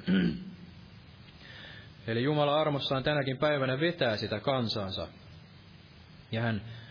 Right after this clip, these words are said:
ilmestyy jopa niille, jotka eivät ole häntä näin etsineet, eivät ole kysyneet. Ilmestyy näin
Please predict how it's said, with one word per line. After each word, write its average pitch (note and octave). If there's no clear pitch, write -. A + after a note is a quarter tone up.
ilmestyy D3
jopa D3
niille, D#3
jotka C3+
eivät C#3
ole C3
häntä C#3
näin A#2
etsineet, A2
eivät C3+
ole C#3+
kysyneet. A#2+
Ilmestyy C3+
näin C3